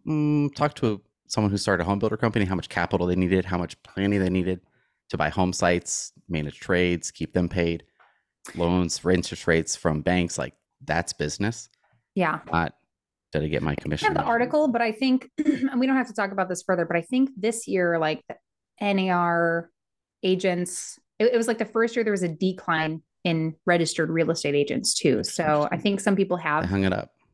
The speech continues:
Speaker 2: They, they hung it
Speaker 1: Yeah.
Speaker 2: up this year. So we'll have to, we'll,
Speaker 1: Yeah.
Speaker 2: we'll track that.
Speaker 1: That's the end of my spiciness on that one. So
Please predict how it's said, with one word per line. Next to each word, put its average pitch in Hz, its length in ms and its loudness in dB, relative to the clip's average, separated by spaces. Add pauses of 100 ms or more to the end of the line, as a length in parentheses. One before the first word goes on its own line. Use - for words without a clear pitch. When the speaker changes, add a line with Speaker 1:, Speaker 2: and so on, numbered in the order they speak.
(300)
Speaker 2:
They, 175 240 0
they 156 120 2
hung 160 180 0
it 156 60 2
Speaker 1:
Yeah. 160 60 2
Speaker 2:
up 156 100 -6
this 156 200 -2
year. 135 200 -2
So - 320 -4 (160)
we'll 185 100 -4
have - 120 -6
to, - 180 -6 (280)
we'll, 214 140 -2
Speaker 1:
Yeah. - 100 -16
Speaker 2:
we'll 202 120 -2
track - 280 -16
that. - 180 -6 (340)
Speaker 1:
That's 95 200 -4
the 113 60 4
end 95 80 4
of 85 60 -2
my 87 100 2
spiciness 85 600 -2
on 80 60 -6
that - 180 -6
one. 80 200 -6
So 82 500 -4